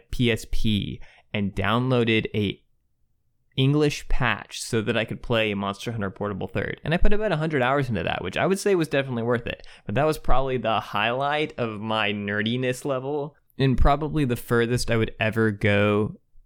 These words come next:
to play a video game. I'm not, like, a weeaboo or anything. I mean, I really like Japanese games, but I don't have, like, Japanese plushies hanging around my house. I'm, I'm not kind of one of those people. You know, you do that if you want. I, that's not for me.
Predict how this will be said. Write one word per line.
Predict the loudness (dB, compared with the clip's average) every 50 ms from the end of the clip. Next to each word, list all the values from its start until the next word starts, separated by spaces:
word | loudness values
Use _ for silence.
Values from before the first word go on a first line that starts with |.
| _ _ -10 -2 0
to | 2
play | 4 4 4 4 4 2 2 2 2 0 -2 -4 -8 -8
a | -4 0
video | 2 4 4 4 4
game. | 2 2 2 2 2 2
I'm | 2 2
not, | 2 2
like, | 2 2 4
a | 4
weeaboo | 4 6 6 6 6 6 6 6 4 4 4 4 4
or | 4 4
anything. | 4 4 2 2 2 0 0 0 0 -2 -4 -6 -6 -8 -14 -20 _ _ 0
I |
mean, | 2 2 2 2
I | 2 2 2
really | 0 0 2 2 4 4 4
like | 2 2 2 0 0 0
Japanese | 0 0 2 4 4 4 6 4 4
games, | 2 2 4 4 4 2 2 0 2 2
but | 2 2 2 0 -6 -10 -12 -12 -10 -4 -2
I | 0 2
don't | 2 2
have, | 0 0 0
like, | 0 0 0 -2 -4 _ -6
Japanese | -4 -2 -2 2 2 4 4 4 2 0 -2 -2
plushies | 0 2 2 4 2 2 2 2 2 2 0 0 -2
hanging | -4 -6 -6 -4 -6 -6
around | -4 -4 -4 -2 -2
my | -2 -2 -2
house. | 0 0 0 0 0 -2
I'm, | -2 -2 0
I'm | 0 0 0
not | 0 -2 -2
kind | -2 -2 -2 -2
of |
one | -2 -2 0
of | 0
those | 0 -2 2 4
people. | 4 6 6 6 4 2 0 -6 -16 -20 -20 -20 -20 _ _ -6
You | -4 -2 -2
know, | 0
you | -2 -2
do | 0 0 2 2 2
that | 2 2 2 0 -2 -4
if | -8 -8 -4
you | -4 -2
want. | -2 0 0 -2 -2 -2 -2 -4
I, | -2 -2 -4 -4 -6 -12 -18 _ -10
that's | -8 -8 -8 -4 -2
not | -2 -2 -2 -2
for | 0 0
me. | 0 0 0 -2 -4 -6